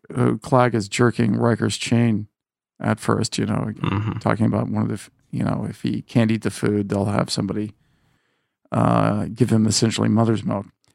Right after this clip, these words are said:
Speaker 1: Uh, Riker actually laughs at the joke, which is grotesque, but, uh, later on makes a joke, uh, and gets Clag laughing at it, right?
Speaker 2: Mm-hmm.
Speaker 1: So i-,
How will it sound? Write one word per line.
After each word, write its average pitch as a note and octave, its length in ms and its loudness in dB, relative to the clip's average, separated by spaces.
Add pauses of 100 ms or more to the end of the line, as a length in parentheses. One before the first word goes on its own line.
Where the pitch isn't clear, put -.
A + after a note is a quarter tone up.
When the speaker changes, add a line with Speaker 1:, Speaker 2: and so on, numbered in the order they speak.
(360)
Speaker 1:
Uh, G2+ 1040 0
Riker C#3 460 0
actually B2 320 -2
laughs A#2+ 340 2
at D3 80 -18
the A2 80 -6
joke, A#2 380 0
which A2+ 120 -6
is A2 180 -6
grotesque, A2 600 0
but, C#3 300 2 (720)
uh, B2+ 560 2 (320)
later D3+ 440 2
on C#3+ 200 2
makes B2+ 280 2
a B2+ 60 4
joke, A#2+ 500 2 (360)
uh, A#2 680 4
and B2 500 2
gets A#2 220 4
Clag C3+ 400 0
laughing G#2+ 400 -4
at - 140 -10
it, - 80 -14 (260)
right? - 240 -2 (380)
Speaker 2:
Mm-hmm. A2 380 2
Speaker 1:
So B2+ 680 2 (480)
i-, E2+ 280 -14